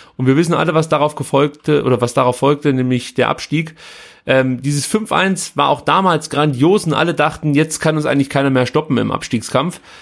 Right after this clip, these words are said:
Und es kam genau andersrum. Also es, es bringt halt wirklich nichts, sich auf so einem fünf eins auszuruhen, egal wie das zustande gekommen ist, egal wer der Gegner war.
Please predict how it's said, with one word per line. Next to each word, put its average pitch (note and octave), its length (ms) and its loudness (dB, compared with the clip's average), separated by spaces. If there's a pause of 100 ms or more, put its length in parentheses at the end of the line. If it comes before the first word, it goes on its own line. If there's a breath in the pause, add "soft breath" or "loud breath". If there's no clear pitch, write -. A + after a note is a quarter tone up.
(160 loud breath)
Und C3 140 2
es C3 100 -4
kam C#3+ 260 0
genau C#3 220 2
andersrum. B2+ 460 0
Also A#2+ 320 2 (240)
es, - 240 -8
es - 240 -6
bringt F#3+ 380 2
halt D#3+ 280 0
wirklich D#3+ 320 -6
nichts, - 320 0
sich D#3+ 180 0
auf C3+ 160 0
so D3 120 0
einem C#3+ 100 2
fünf D3+ 240 -4
eins D3 180 0
auszuruhen, D3+ 600 0
egal C#3 500 0 (160)
wie D3 120 -2
das D#3 280 -2
zustande C#3+ 420 -2
gekommen C#3 360 0
ist, C3+ 120 -2
egal C3 440 0 (300 loud breath)
wer C3+ 100 4
der C3+ 100 4
Gegner C#3 320 0
war. C3 280 2